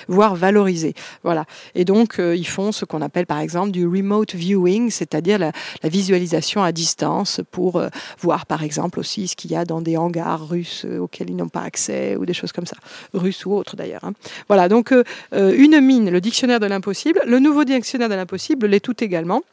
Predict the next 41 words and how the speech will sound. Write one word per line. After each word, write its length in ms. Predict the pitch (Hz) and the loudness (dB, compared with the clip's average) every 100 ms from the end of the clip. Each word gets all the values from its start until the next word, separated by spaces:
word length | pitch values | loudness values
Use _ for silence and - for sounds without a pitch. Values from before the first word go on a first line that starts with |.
| _ _ _ - - | _ _ _ -20 -8
Je 120 | 185 | -6
vous 100 | 180 | -4
conseille 360 | 190 170 226 214 | -4 -2 0 2
d'acheter 260 | 185 - | 0 -2
les 140 | 175 160 | -2 0
deux, 140 | 196 | 0
ils 40 | |
sont 140 | 233 175 | -2 -8
tout 100 | 170 | -2
à 100 | 180 | -2
fait 120 | 190 | 0
complémentaires. 680 | 180 170 175 160 156 190 240 - - - | -4 -4 -4 -4 -4 -2 -4 -4 -14 -4
C'est 140 | - | -2
juste 280 | 175 220 - | 0 -2 -2
la 200 | 170 160 | 0 0
succ-, 340 | - 202 - | -4 -8 -6
la 100 | 175 | -4
succession 680 | 165 - - 220 - 196 208 | -6 -8 -8 -6 -2 -2 -2
de 80 | 190 | -2
la 80 | 156 | -2
chose. 320 | - 254 233 - - - - | 0 0 0 -6 -8 -8 -6
Et 80 | - | 0
vous 180 | 226 294 | 2 6
avez, 300 | 277 240 277 | 6 6 6
alors, 220 | 277 190 | 4 2
vous 140 | 196 226 | 0 2
avez, 200 | 247 285 | 2 4
par 120 | 226 | 2
exemple, 300 | 190 196 240 | 2 0 -4
trois 200 | - 254 | -2 -2
expériences 540 | 226 - 190 180 214 | -2 -4 -2 -2 -4
extraordinaires 480 | 202 - 170 160 185 | -8 -6 -4 -4 -8
qui, 140 | - 180 | -10 -6
moi, 100 | 170 | -6
m'ont, 220 | 165 165 | -6 -8
m'ont 220 | - 160 | -8 -8
absolument 280 | 170 220 202 | -6 -4 -2
marqué. 320 | 160 - 247 - - - - | -4 -4 -6 -6 -14 -8 -2
À 80 | 202 | -2
propos 320 | 262 - 277 | -2 0 0
de, 720 | 262 240 226 220 214 202 214 | 4 4 6 4 0 -6 -8